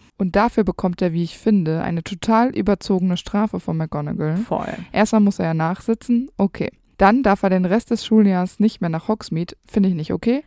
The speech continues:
Speaker 2: Nee, weil, das ist, finde ich, nämlich besonders schlimm, weil dieser Junge ist eh schon sozial, also ist er nicht ganz angekommen,
Speaker 1: Ja.
Speaker 2: also eher einsam in seinem Haus. Und dann nimmt man ihm auch noch die Chance, sich mit Gleichaltrigen
Speaker 1: Ja.
Speaker 2: zu amüsieren am Wochenende. Während alle anderen weg sind
Speaker 1: Außer
Speaker 2: und
Speaker 1: Harry.
Speaker 2: bonden können,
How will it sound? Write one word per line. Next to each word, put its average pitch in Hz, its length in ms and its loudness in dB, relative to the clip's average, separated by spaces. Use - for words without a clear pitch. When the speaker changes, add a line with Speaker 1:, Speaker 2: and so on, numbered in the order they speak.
Speaker 2:
Nee, 254 320 6
weil, 311 380 8
das 262 180 4
ist, 277 120 -4
finde 285 120 4
ich, 254 80 6
nämlich 240 220 6
besonders 233 400 6
schlimm, 233 240 2
weil 247 460 2
dieser 240 180 4
Junge 247 300 6
ist - 160 -6
eh 294 180 6
schon 208 260 2
sozial, 170 640 -2
also 180 180 4
ist - 160 4
er 190 60 4
nicht 185 200 0
ganz 175 200 -2
angekommen, 180 600 0
Speaker 1:
Ja. 240 100 0
Speaker 2:
also 185 260 2
eher 185 320 0
einsam 160 540 2
in 165 160 -4
seinem 156 260 -4
Haus. 170 380 0
Und 226 220 4
dann 262 280 2
nimmt 262 280 4
man 226 180 2
ihm 233 180 2
auch 220 180 0
noch 226 120 -2
die 202 140 -6
Chance, 233 360 -2
sich 196 180 -4
mit 196 120 0
Gleichaltrigen 185 760 -2
Speaker 1:
Ja. - 20 -6
Speaker 2:
zu - 120 -10
amüsieren 190 480 2
am 165 180 -4
Wochenende. 175 480 -2
Während 254 340 6
alle 269 140 0
anderen 320 320 -2
weg 294 160 0
sind 226 180 0
Speaker 1:
Außer 220 180 4
Speaker 2:
und 220 60 6
Speaker 1:
Harry. 202 260 4
Speaker 2:
bonden 226 520 4
können, 190 320 0